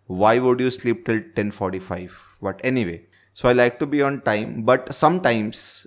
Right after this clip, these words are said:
of course, sometimes you get late.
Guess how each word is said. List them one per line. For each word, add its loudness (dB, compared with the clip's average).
of -6
course, 0
sometimes -2
you -2
get -2
late. -4